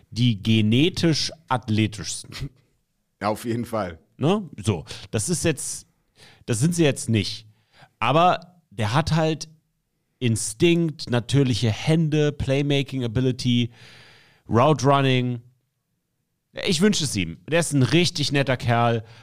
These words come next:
Speaker 1: Shoutout an Florian, Mann. Der ist, der ist ein, ist ein Bombentyp. Es wär toll für unsere Liga, für die European League of Football, wenn er es schaffen würde. Und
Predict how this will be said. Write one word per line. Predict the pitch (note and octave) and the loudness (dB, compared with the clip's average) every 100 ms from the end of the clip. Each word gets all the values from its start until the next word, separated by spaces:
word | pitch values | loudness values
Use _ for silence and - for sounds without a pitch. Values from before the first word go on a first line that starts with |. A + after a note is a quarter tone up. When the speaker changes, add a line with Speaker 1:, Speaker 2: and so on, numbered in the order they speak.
| _ | _
Speaker 1:
Shoutout | - - D3 C#3+ C3 | -4 2 4 4 2
an | B2 | 0
Florian, | B2 A#2 A#2+ A2+ | 0 0 0 2
Mann. | A2+ A2 | 0 0
Der | A2 | 0
ist, | A#2+ - - | -2 -6 -10
der | A2+ G#2 G2 | -12 -10 -8
ist | A2 - | -6 -8
ein, | |
ist | C3+ A2+ G2+ | -6 -6 -4
ein | A2 | 2
Bombentyp. | C#3+ C#3 C3 - B2 | 2 2 -2 0 0
Es | - - | 0 -4
wär | A#2 | -4
toll | - C3 | 0 0
für | C3 A#2+ | 2 -2
unsere | A#2 G#2+ A2 | -2 -2 0
Liga, | A2+ B2 A2+ G#2+ - - - - | 0 2 2 2 -4 -20 -20 -6
für | B2+ | 0
die | A#2+ A#2+ | 2 4
European | A2+ A#2 G#2+ | 2 0 -2
League | A2+ | -2
of | G#2 | -2
Football, | - A2 - G#2+ G2 | -2 -2 2 0 2
wenn | A2+ | 0
er | B2 | 2
es | A2+ | 0
schaffen | - A2 A2+ G2 | 0 -2 -2 0
würde. | G2 G2 G2 - - - - _ - | 2 2 -2 -6 -20 -20 -20 _ 2
Und | C#3 E3+ - | 4 4 -2